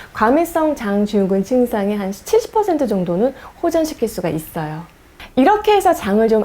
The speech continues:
안정시키고 난 다음에는 포도맵이 많은 음식을 한 가지씩 시도하는 단계로 넘어갑니다.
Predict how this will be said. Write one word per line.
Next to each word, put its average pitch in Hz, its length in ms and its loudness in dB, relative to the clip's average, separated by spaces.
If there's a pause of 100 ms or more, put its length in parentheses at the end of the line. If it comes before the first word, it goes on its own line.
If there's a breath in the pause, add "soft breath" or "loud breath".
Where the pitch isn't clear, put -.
안정시키고 240 720 2
난 170 300 -6
다음에는 180 760 -2
포도맵이 466 560 0
많은 202 440 0
음식을 202 440 -2 (200 loud breath)
한 392 260 -2
가지씩 294 640 -2
시도하는 302 600 -2
단계로 175 560 -4 (240 loud breath)
넘어갑니다. 175 840 -2